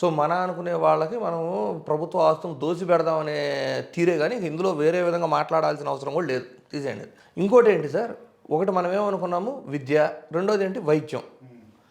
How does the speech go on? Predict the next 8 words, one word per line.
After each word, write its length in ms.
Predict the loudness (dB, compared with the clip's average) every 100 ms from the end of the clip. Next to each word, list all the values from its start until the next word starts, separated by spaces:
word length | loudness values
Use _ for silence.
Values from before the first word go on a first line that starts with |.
| _ _ -6
ఈ 200 | 0 4
రోజున 600 | 6 4 2 0 -2 -4 -8 -4
ఆరోగ్యశ్రీ 800 | 0 2 2 0 -2 -6 -4 -4
బకాయిలు 560 | 0 0 2 2 0
మూడు 300 | -4 -4 -4
వేల 280 | 0 2 2
కోట్లు 480 | 0 0 0 0 -2
దాటిపోయి, 520 | 2 2 2 -4 -8